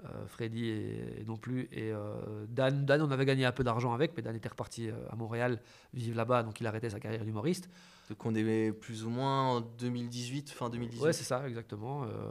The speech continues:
Speaker 1: même pas, même pas, euh, été deux mille dix-huit.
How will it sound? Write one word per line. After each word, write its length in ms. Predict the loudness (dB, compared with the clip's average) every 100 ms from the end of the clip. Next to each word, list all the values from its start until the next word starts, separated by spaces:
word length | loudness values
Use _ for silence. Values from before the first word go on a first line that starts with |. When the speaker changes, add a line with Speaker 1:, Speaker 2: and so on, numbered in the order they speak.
| -8 -10 -10 -4
Speaker 1:
même 120 | 4
pas, 180 | 6 6
même 160 | 4
pas, 200 | 4 6
euh, 680 | 6 4 0 0 -2 -4 -6 -6
été 240 | -4 -2
deux 100 | -2
mille 120 | -2
dix-huit. 400 | -2 -4 -4 -10